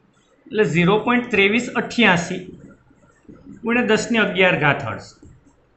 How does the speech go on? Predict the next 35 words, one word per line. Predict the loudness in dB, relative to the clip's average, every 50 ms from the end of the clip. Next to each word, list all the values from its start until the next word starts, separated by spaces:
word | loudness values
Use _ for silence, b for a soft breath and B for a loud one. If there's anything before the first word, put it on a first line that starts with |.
| _ _ _ _ _ -8 -6
અથવા | -6 -4 -4 0 2 4
એને | 4 4 2
બે | 2 4 4 4 2
પોઇન્ટ | 2 0 0 0 0 0 0
ત્રણસો | 0 0 0 0 0 0 0
અઠ્યાસી | 0 0 0 -2 0 0 0 0 0 -2 -4
ગુણ્યા | -4 -2 0 0 0
દસની | 2 2 0 -2 0 -2 -2 -2 0
દસ | 2 4 4 4 2 0
ઘાત | 0 2 4 4 4 2
હર્ટ્ઝ | 0 0 0 -2 -2
કહી | 0 0 0
શકું. | 0 -2 -4 -6 -6 -8 -10 -10 -12 -16 -20 -20 _ -20 -20 -20 _ _ _ _ _ _ _ _ -20 -20 -20 -20 -18 -6 -2
ઓકે, | -2 4 8 8 8 8 8 4
ગીગામાં | 2 0 2 6 8 10 10 10 10 8 8
જોતું | 8 6 4 4 6
હોય | 8 8 8 8
ગીગામાં, | 4 2 6 8 10 10 10 8 6 2
તો | 2 2
દસની | 0 0 0 0 -2 -2 -2
નવ | 2 4 6 6 6 6 4 2
ઘાત | 4 6 6 6 6 4
હર્ટ્ઝ | 4 4 4 4 2
એટલે | 2 2 2 2
ગીગા | 0 0 4 6 8
હર્ટ્ઝ. | 8 8 6 2 -2 -10 -16 -20 -20 _ _ _ _ _ _ _
તો | -4
દસની | 0 0 0 2 2 4 4
નવને | 4 6 6 6 8 8 8
અલગ | 8 8 8 6 4 4 2
કરું | 2 2 2
એટલે | 4 4 4
કેટલા | 6 6 4 6
દસ | 6 6 4 4 4
વધે? | 2 2 4 4